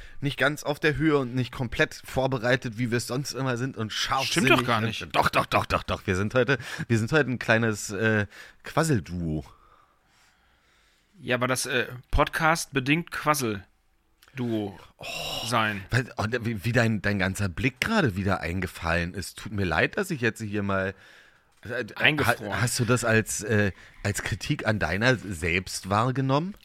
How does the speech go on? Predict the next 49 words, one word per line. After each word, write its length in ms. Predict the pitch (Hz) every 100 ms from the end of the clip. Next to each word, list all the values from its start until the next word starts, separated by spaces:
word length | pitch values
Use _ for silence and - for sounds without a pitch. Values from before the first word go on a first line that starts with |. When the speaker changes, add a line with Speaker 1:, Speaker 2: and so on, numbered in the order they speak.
| _
Speaker 1:
Bist 200 | 110 -
du 60 | -
unzufrieden 580 | 92 - 117 - 135 139
mit 180 | 147
Speaker 2:
Nein. 380 | 147 156 185 117 - - - -
Speaker 1:
mir? 80 | 117
<laughs> 0 | - 98 - 160
Ich 120 | 120 110
soll 100 | 147
doch 100 | 170
Speaker 2:
Nein. 60 |
Speaker 1:
stänkern, 460 | 110 156 214 117 104
oder? 260 | 113 190 - _ _ _ _ _ _ _ _ _ _ _ -
Speaker 2:
Ja, 180 | - 120
das 100 | 135
sollst 260 | 151 180 143
du 40 |
ja 60 | 98
auch. 200 | 104 - - -
Was 200 | - 175
ich 100 | 254
dir, 260 | - 208 151
was, 280 | 165 - - - - - -
wo, 280 | - 143 - 135 131
wo 180 | 170 220
wir 60 |
dann 160 | 196 180
grad 180 | 180 -
schon 160 | 190
bei 80 | 170
der 120 | 170
Nummer 280 | 170 165 156
eins 280 | 156 220 -
Band 200 | 165 156
sind, 220 | 190 220
können 180 | 208 190
wir 60 |
ja 80 | 185
gleich 160 | 175 170
zur 140 | -
nächsten 300 | 180 247 -
Nummer 240 | 156 120 101
eins 180 | 113 -
Band 160 | 107
kommen. 220 | - 95
Was 140 | 101 -
hältst 220 | 120 -
du 60 | 104
davon? 360 | - - -